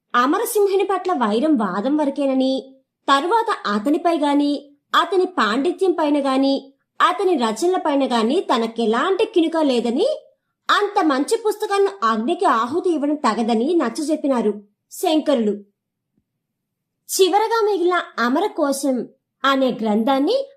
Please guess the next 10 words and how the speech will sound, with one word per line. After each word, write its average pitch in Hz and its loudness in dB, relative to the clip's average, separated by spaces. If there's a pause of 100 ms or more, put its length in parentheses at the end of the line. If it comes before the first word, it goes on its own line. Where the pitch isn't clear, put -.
(160)
అగ్నికి 320 2
ఆహుతి 285 0
కాకుండా 240 0
కాపాడినారు. 262 0 (880)
అది 359 2
సశాస్త్రీయమైందని, 294 0 (300)
సంస్కృతం 339 0
చదివే 339 0
వారంతా 330 0 (100)
అమరకోశాన్ని 349 0